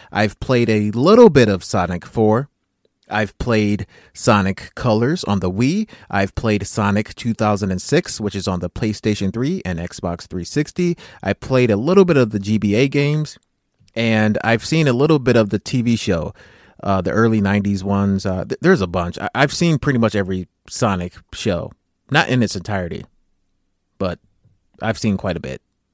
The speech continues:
And to my knowledge, Robotnik has always been the villain. Sonic the Hedgehog three, the movie, has been confirmed.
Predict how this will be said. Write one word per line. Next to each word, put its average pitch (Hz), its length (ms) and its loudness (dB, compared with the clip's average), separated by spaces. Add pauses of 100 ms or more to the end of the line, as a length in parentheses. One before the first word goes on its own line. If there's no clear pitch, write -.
(2000)
And 143 200 4
to 196 120 6
my 147 200 6
knowledge, 117 600 2 (140)
Robotnik 120 800 4 (260)
has 123 180 -2
always 127 440 4
been 117 160 2
the 113 80 0
villain. 107 400 0 (840)
Sonic 139 400 -2
the 151 100 4
Hedgehog 160 400 0
three, 196 240 2
the 117 100 0
movie, 143 300 0
has 117 220 -4
been 139 120 0
confirmed. 139 560 -2